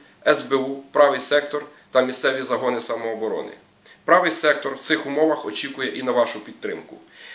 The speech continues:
Якщо ви мешканець прикордонних районів і є патріотом України, координуйте спільні дії по охороні доріг та населених пунктів.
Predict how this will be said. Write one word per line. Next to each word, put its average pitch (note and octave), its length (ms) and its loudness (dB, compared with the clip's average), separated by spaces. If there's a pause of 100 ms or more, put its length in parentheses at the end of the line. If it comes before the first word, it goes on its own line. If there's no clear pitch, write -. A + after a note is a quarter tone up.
(140)
Якщо - 280 0
ви F3+ 80 0
мешканець E3 460 0
прикордонних D3 720 2
районів B2+ 420 -2 (120)
і A#2+ 40 -2
є D#3+ 120 4
патріотом C#3 680 0
України, A#2+ 540 -8 (540)
координуйте D#3+ 540 2
спільні D#3+ 380 2
дії D#3 240 2
по C3+ 180 0
охороні C#3+ 420 2
доріг C3 340 -2
та B2 100 4
населених B2+ 560 -2
пунктів. G#2+ 360 -10